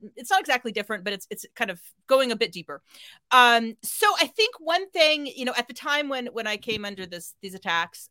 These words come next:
um, I was shocked, you know, just to be accused of anti-Semitism because I'm anti-racist, I'm against anti-Semitism. I mean, I, I, you know, care a lot about the his-,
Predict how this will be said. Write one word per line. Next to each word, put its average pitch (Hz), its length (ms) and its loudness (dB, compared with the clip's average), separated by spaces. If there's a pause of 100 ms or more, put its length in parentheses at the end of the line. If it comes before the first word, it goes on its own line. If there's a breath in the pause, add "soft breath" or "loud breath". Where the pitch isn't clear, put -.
um, 170 400 -2 (360 loud breath)
I 285 140 6
was 370 160 -4
shocked, 226 600 -4
you 196 80 -10
know, 170 80 -6
just 208 200 -10
to 214 60 -14
be 226 100 -12
accused 254 220 -8
of 202 80 -10
anti-Semitism 165 460 -8
because 208 180 -12
I'm 220 460 -4
anti-racist, 247 760 -6
I'm 190 120 -8
against 233 280 -10
anti-Semitism. 247 920 -4
I 208 60 -4
mean, 185 180 -6
I, 175 240 -4
I, 156 80 -18 (240)
you 185 80 -8
know, 151 80 -8
care 233 240 -2
a 220 60 -2
lot 202 200 2
about 196 220 -2 (100)
the 180 60 -12
his-, 196 180 -14